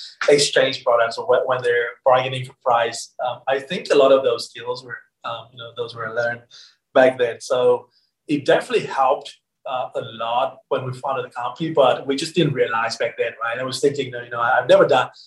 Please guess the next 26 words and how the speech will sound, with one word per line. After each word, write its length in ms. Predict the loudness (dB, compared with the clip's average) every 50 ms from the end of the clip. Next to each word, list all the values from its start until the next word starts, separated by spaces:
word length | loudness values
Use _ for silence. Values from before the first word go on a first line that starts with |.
| _ _ -2
I've 100 | 0 2
never 200 | 4 4 4 4
sell 320 | 2 0 -2 -2 -2 -2 -2
anything 540 | -2 -4 -4 -6 -6 -8 -8 -8 -10 -14 -16 _ -14
kind 100 | -14 -12
of 80 | -10
like 220 | -8 -8 -8 -8 -12 _ _ _ _ _ -8
I 160 | -8 -8 -8
T 280 | -12 -8 -8 -6 -6
or 100 | -6 -8 -10
e-commerce 560 | -12 -14 -10 -8 -6 -6 -6 -8 -10 -12 -14
or 260 | -14 -14 -14 -14 -4 0
websites, 540 | 0 0 0 2 2 4 4 4 4 2
and, 240 | -2 -4 -4 -8 -18 -20 -20 -20 -20 -20 -20 -20 _ _ _ _
um, 280 | 2 2 2 2 -2 0 2
definitely 480 | 4 4 4 2 -2 -2 -4 -4 -2
the, 120 | 0 -2 -2
the, 140 | -2 -4 -10 -10
<laughs> 80 | -6
the 80 | -4 -4
skills 460 | -4 -4 -2 2 4 6 6 6 4
when 100 | 2 0
I 160 | 0 -2 -4
learned 300 | -4 -4 -4 -6 -6 -8 -12 _ _ _ _ _ _
this, 260 | -20 -20 -20 -20 -12 -8 -6
uh, 180 | -6 -6 -6